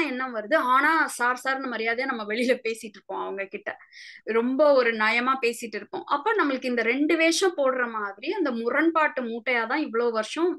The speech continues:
வாழ்ந்துட்டு இருக்கோம், வாழ்ந்துட்டு இருந்தோம். இப்பதான் நம்மளுக்கு இந்த புரிதல் வந்த பிறகு, "ஓ, இது வேற,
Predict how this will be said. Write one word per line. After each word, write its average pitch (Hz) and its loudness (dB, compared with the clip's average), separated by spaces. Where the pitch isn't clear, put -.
வாழ்ந்துட்டு 254 0
இருக்கோம், 190 -16
வாழ்ந்துட்டு 277 -2
இருந்தோம். 370 -14
இப்பதான் 330 0
நம்மளுக்கு 285 2
இந்த 220 -4
புரிதல் 269 -2
வந்த 220 -8
பிறகு, 302 -2
"ஓ, 269 -2
இது 247 -8
வேற, 247 -2